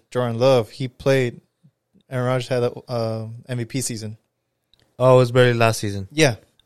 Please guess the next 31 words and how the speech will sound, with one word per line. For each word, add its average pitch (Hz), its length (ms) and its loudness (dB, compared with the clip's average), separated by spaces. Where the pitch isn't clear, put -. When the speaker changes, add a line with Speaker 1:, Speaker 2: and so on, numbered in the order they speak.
Speaker 2:
Oh, 101 240 -6
Speaker 1:
And 143 80 -2
he's 147 80 0
Speaker 2:
yeah. 185 40 0
Speaker 1:
saying, 175 120 2
like, 143 140 4
he's 160 240 0
already 165 180 6
played 165 220 2
more 156 240 2
than 156 120 2
Jordan 160 280 0
Love. 151 260 0
Speaker 2:
Okay. 160 200 -4
Speaker 1:
So - 160 0
Speaker 2:
No, 220 80 6
no, 262 60 6
Speaker 1:
why? 269 80 8
Speaker 2:
no. 202 160 6
Speaker 1:
So 147 640 -6
Speaker 2:
Uh, 180 180 8
Speaker 1:
I, 151 40 0
I 156 40 0
Speaker 2:
but 190 160 8
Speaker 1:
just 170 180 2
feel 165 120 2
like 131 200 2
you, 135 140 -6
you 139 160 -14
don't 147 200 -4
dis-, 127 240 -8